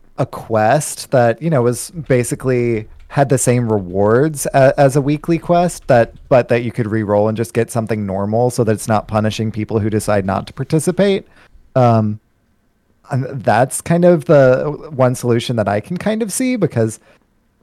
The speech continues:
you're actually incentivized to do it pretty heavily, and if you decide not to, well, you don't have to. Um, that's kind of my, my personal solution, but they have, uh, uh,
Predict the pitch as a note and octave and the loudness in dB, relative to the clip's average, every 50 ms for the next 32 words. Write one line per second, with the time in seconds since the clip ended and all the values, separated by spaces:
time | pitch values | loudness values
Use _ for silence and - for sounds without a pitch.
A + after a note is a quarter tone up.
0 | _ _ - G#2+ G2 F#2 F#2+ F#2+ G2+ G2 - - A2+ G#2 G#2 G2+ G2+ G#2 G#2+ - | _ _ -10 -8 -6 -4 -2 -2 -2 -4 -4 -6 -4 -4 -2 -2 -2 -4 -2 0
1 | - D#3+ - F3+ D#3+ E3+ D#3+ D#3+ - - C3+ A2+ B2 F3 G3 A3 A3+ - C#3+ - | 0 0 0 2 4 4 4 4 2 0 -2 2 2 4 4 4 4 2 0 0
2 | D#3 C3 B2+ B2 C3 F#3+ G#3+ G#3 A#3 A#3 A3+ A#3 A3+ A3+ G#3+ G#3+ G3+ F3 C#3+ C#3+ | 0 2 2 4 4 4 2 4 4 2 4 4 2 0 0 -2 -2 -4 -4 -4
3 | C#3+ C3 - C3+ B2 C3 - C3 B2 A#2+ A#2+ C#3+ E3 G3+ A#3 A3 F3+ - - D#3 | -4 -4 -4 -4 -4 -2 0 0 0 0 0 0 -2 -2 -2 -2 -4 -4 -2 0
4 | D3 D3 D#3 E3 E3 C3 B2+ C#3 E3+ G3 A3 A#3 A#3 A3+ - - - - _ _ | 2 2 2 2 2 2 4 4 4 4 2 2 0 -4 -6 -12 -20 -20 _ _
5 | _ _ _ _ - A#3+ A#3 A#3 A3+ A3+ F#3+ A#3+ B3+ - - - A2+ A2+ C3 C3 | _ _ _ _ -12 -6 -2 -2 0 2 2 2 2 0 -2 -4 -4 -4 -4 -4
6 | A#2 - - B2+ B2 A#2+ A#2 A#2 A#2+ A#2 - _ _ _ _ _ _ _ _ _ | -6 -6 -6 -4 -2 -2 -2 -4 -6 -8 -12 _ _ _ _ _ _ _ _ _
7 | _ C#3+ C#3 C3+ - - G#3 G3 D#3+ C3 B2 A#2+ B2+ C3 C#3 C#3+ - - C3 B2+ | _ 2 2 2 2 -2 0 0 2 2 2 2 2 2 0 -2 -6 -4 -2 -2
8 | B2+ - - D3+ D3+ - - C3 B2+ A#2 - A#2+ G#2+ G#2+ G#2+ A2 - - A2+ A2 | -2 -2 -4 -4 -4 -4 -2 -2 -2 -2 -2 -2 -2 -2 -2 -2 -4 -4 -4 -2
9 | G#2 G#2+ G#2 G2+ G2+ G2+ - A#2+ A2+ G#2+ G#2 G#2+ G#2+ G#2+ G#2 F#2+ A2+ G2+ G2 G2+ | 0 0 0 0 -2 -2 -2 -2 0 0 0 2 0 0 0 -2 -4 -4 -2 -2
10 | G2+ G#2+ A#2 G2+ - _ _ _ _ _ _ - G#2+ G2+ G2 | -2 -4 -4 -6 -10 _ _ _ _ _ _ -8 -6 -4 -4